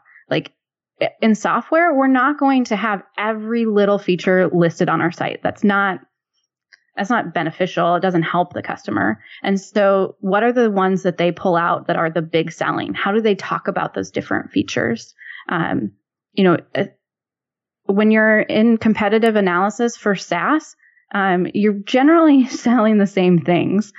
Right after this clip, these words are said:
Um, uh, when I, um, uh, look at, um, we have a customer that's in, um, uh, like, data analysis, like, big data analysis, not just social analysis. Um, and I can go look at all their competitors,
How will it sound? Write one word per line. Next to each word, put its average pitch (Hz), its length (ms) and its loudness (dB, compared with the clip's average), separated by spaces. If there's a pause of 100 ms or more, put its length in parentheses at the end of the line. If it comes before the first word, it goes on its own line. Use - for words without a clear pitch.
(260)
Um, 175 380 0
uh, 175 220 2
when 190 360 2
I, 196 400 0
um, 180 440 0
uh, 175 240 2
look 190 280 0
at, 180 360 -4 (300)
um, 175 400 -2 (680)
we 196 120 4
have 185 100 2
a 185 60 0
customer 185 460 0
that's 170 240 -4
in, 170 440 2
um, 170 460 -4 (500)
uh, - 440 -6
like, - 340 -6
data 175 340 -2
analysis, 170 540 -2
like, 160 140 -6 (100)
big 165 240 -2
data - 180 -4
analysis, - 540 -6
not - 160 0
just - 180 -10
social - 320 -4
analysis. - 680 -4 (340)
Um, 180 220 -2
and 190 160 0
I 208 60 2
can 220 140 2
go 208 140 2
look 190 140 0
at 190 80 2
all 185 80 2
their 175 140 -2
competitors, 170 680 0